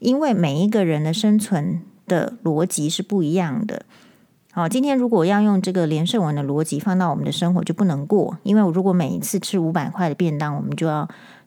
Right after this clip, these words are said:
这个倾家荡产。所以每一个人的那个逻辑是取自于他的背景，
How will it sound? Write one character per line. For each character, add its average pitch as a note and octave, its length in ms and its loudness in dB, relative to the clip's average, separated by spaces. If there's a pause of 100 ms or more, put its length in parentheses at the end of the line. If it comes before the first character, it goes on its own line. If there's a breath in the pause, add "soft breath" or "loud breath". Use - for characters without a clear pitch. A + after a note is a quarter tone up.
(100)
这 E3 100 -2
个 D#3+ 80 -2
倾 - 240 -4
家 D#3 240 -2
荡 D3+ 240 -4
产。 - 320 -10
所 D#4+ 160 0
以 D#4 80 -2 (240 loud breath)
每 F3 240 2
一 C#4+ 80 2
个 D4 160 2
人 E3+ 180 2
的 E3 120 2
那 A#3 100 4
个 A3 100 4
逻 E3 280 2
辑 D#3+ 180 0
是 F#3+ 180 -2
取 - 220 -4
自 - 180 -2
于 D3+ 120 0
他 F3 180 -4
的 E3+ 140 0
背 F3 300 0
景， - 440 -6